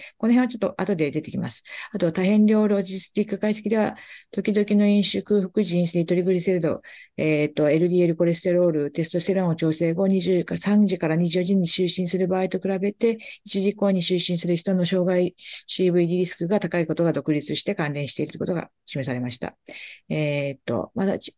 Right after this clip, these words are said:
えーと、私的睡眠時間、七時間から八時間と比較して短い睡眠時間、一時間未満もまた生涯にわたる高いシーブイディーリスクとして独立と関連してました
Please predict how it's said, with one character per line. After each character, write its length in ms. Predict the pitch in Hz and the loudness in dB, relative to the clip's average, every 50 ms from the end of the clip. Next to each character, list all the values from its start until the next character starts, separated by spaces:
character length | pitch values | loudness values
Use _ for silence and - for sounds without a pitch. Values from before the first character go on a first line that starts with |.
| _ - | _ -2
え 120 | 170 170 | -2 0
ー 20 | 165 | 0
と、 100 | - 156 | 0 -4
私 60 | - | -4
的 240 | - 220 214 - 220 | -4 -4 -4 -4 -2
睡 200 | 220 254 247 240 | 0 2 4 4
眠 180 | 240 240 233 | 6 4 4
時 180 | 226 240 247 240 | 4 2 0 0
間、 240 | 220 202 185 175 170 | 0 0 0 0 -2
七 280 | 165 - - 190 196 | -2 -4 -4 -4 -4
時 200 | 196 190 202 214 | -2 -2 -4 -2
間 180 | 220 226 214 190 | 0 2 2 2
か 80 | 165 175 | 2 0
ら 80 | 160 | -2
八 220 | 156 160 160 160 - | -2 -2 -4 -4 -4
時 160 | 170 180 175 | -4 -6 -4
間 180 | - 175 170 | -4 -4 -4
と 100 | 165 - | -4 -4
比 60 | 151 - | -6 -6
較 200 | - 175 - 156 | -6 -6 -6 -6
し 80 | - | -4
て 100 | - 185 | 0 0
短 320 | 175 175 165 185 - - 196 | 2 2 0 0 -2 -2 -2
い 60 | 185 | -2
睡 200 | 175 - 170 160 | -2 -2 -2 -2
眠 120 | 160 151 | 0 -2
時 80 | - - | -4 -4
間、 180 | - 151 - - - - - - _ | -4 -6 -6 -6 -10 -18 -20 -18 _
一 120 | - 165 | -6 -6
時 80 | 160 160 | -4 -2
間 160 | 165 165 160 | -2 0 0
未 120 | 165 160 | 2 0
満 220 | 156 147 135 120 - _ _ _ - - _ | 0 -2 -4 -6 -8 _ _ _ -20 -8 _
も 140 | - 220 220 | 4 4 4
ま 160 | 196 170 165 | 4 4 2
た 180 | - - 202 190 | 0 -2 -2 0
生 220 | - 196 185 175 | 0 0 0 2
涯 160 | 175 165 151 | 2 0 0
に 100 | 151 147 | -2 -4
わ 140 | 143 147 156 | -6 -8 -6
た 100 | - 190 | -4 -2
る 100 | 196 214 | -2 -2
高 240 | - 165 156 165 160 | -2 -2 -2 -2 -2
い 80 | 151 | -2
シ 160 | 151 - 156 147 | -2 -4 -6 -4
ー 40 | |
ブ 80 | 139 143 | -4 -4
イ 60 | 143 | -4
デ 80 | 135 143 | -4 -6
ィ 20 | |
ー 20 | 135 | -8
リ 60 | 147 | -8
ス 80 | - | -10
ク 80 | - - | -8 -4
と 240 | - 202 190 - - | -2 -2 -2 -2 -4
し 140 | _ - - | _ -20 -10
て 180 | - - 226 214 | -2 0 0 2
独 180 | 180 160 - | 2 0 0
立 200 | 156 151 - - | -2 -4 -2 -4
と 80 | - 190 | -4 -2
関 240 | - 170 156 143 135 | 0 -2 -2 -2 -4
連 140 | 147 143 | -8 -8
し 60 | 131 - | -8 -8
て 100 | - 143 | -6 -6
ま 120 | 143 143 | -6 -6
し 80 | 135 - | -8 -4
た 220 | - 196 190 - | -2 -2 -2 -2